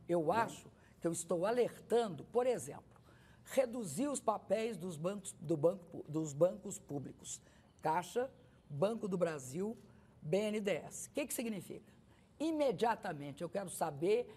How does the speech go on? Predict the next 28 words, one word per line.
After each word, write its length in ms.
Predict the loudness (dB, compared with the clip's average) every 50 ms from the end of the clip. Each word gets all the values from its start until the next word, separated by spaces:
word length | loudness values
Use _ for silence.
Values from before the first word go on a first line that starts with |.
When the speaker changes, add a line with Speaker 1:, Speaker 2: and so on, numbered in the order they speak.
| -18 -20 -10 -6
Speaker 1:
como 240 | -4 -2 0 0 0
é 140 | 0 0 0
que 120 | -2 -6
vão 300 | -6 -4 -4 -4 -4 -4
financiar 760 | -4 -6 -6 -6 -6 -6 -6 -8 -6 -2 0 0 0 0 -2 -8 -16 -20 -20 -12 -6
a 140 | -2 -2
infraestrutura 760 | -2 -2 -2 -4 -6 -6 -6 -6 -8 -8 -6 -6 -4 -2 -2 -2
no 80 | 0
Brasil. 360 | 0 -2 -2 -4 -6 -10 -14 -16 -18 -20 -20 -20 -20 -4 2 8
Hoje, 360 | 10 10 10 10 6 -4 -14 -20 -20 -20 -20 -20 -8 -4
como 180 | 0 4 4
é 80 | 4 4
que 80 | 4 0
financia? 640 | -4 -4 -4 -4 -4 -6 -6 -6 -8 -8 -10 -12 -14 -20 -20 -20 -20 -20 -20 -20 -20 -20 -10 -2
Nós 300 | 2 2 2 2 2 2
damos 400 | 2 2 2 0 -2 -10 -12 -8
para 120 | -6 -6
poder 320 | -4 -2 -2 -2 0 -2 -2
fazer 300 | 0 0 -2 0 -2 -4 0
qualquer, 600 | 4 4 4 4 4 2 2 4 4 4 2 -2 -6 -16 -20 -20 0 2
qualquer 360 | 4 4 4 4 2 4 6
obra 340 | 6 6 6 4 2 0 -2
de 120 | -4 -10
infraestrutura. 600 | -10 -10 -10 -12 -12 -14 -14 -12 -12 -12 -12 -14 -18 -20 -20 -20 -20 -6 0
Trinta 300 | 2 2 2 4 6 6
anos 320 | 6 6 4 -2 -4 -8 -4
para 180 | -2 -2 0
pagar. 400 | 0 0 -2 -2 -2 -4 -8 -10